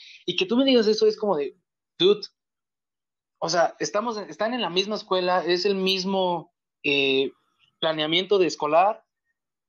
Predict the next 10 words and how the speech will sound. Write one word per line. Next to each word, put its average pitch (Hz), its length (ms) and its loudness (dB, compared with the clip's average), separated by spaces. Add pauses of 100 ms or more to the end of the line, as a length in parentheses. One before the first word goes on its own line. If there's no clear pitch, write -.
(540)
y 214 120 -2
tú 240 60 0
estás 254 220 0
desde 220 200 0
un 240 80 6
mundo 254 220 4
diferente 226 420 0
donde 214 200 0
dices, 208 260 0
ok, 214 160 -4